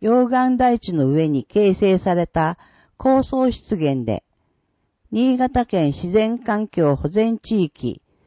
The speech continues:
約三百ヘクタールに指定されています。その標高は約千三百五十から千六百メートルで、低い方から、下の城、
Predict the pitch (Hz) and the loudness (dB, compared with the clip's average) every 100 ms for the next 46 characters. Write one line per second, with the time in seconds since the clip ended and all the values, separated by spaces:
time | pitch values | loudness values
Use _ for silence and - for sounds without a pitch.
0 | _ _ _ - - 120 - - 202 202 | _ _ _ -4 -4 -4 -6 -4 -4 -2
1 | 202 196 175 - - 185 165 135 107 - | -2 -2 -2 -6 -6 -2 -2 -4 -8 -12
2 | _ _ - 214 220 - - 202 - 196 | _ _ -6 -4 -4 -4 0 2 2 0
3 | 180 - 170 160 151 139 - _ _ _ | 0 0 0 0 0 -4 -6 _ _ _
4 | _ _ _ _ _ _ _ _ _ _ | _ _ _ _ _ _ _ _ _ _
5 | _ _ _ - 220 262 262 247 240 - | _ _ _ -6 0 0 2 4 2 2
6 | 233 220 208 202 208 _ _ _ 247 254 | 2 4 4 4 0 _ _ _ -4 -2
7 | 202 151 - - 247 233 180 247 240 202 | 0 -2 -2 -2 0 0 0 0 0 0
8 | 165 147 147 170 202 262 214 - 143 123 | 0 0 2 2 4 2 2 0 -2 -4
9 | - 240 220 175 160 - 226 - 247 233 | -4 -4 -2 0 -2 0 -4 -2 -2 0
10 | 214 - 147 127 127 113 - _ _ _ | -2 -2 -2 -2 -2 -4 -8 _ _ _
11 | _ _ - - - 277 254 196 160 - | _ _ -20 -10 -2 0 2 2 0 0
12 | 131 113 107 _ _ _ _ _ _ _ | -8 -6 -10 _ _ _ _ _ _ _
13 | _ _ - - 254 247 240 - 233 214 | _ _ -20 -4 -2 0 -2 -2 -2 0
14 | 214 | 0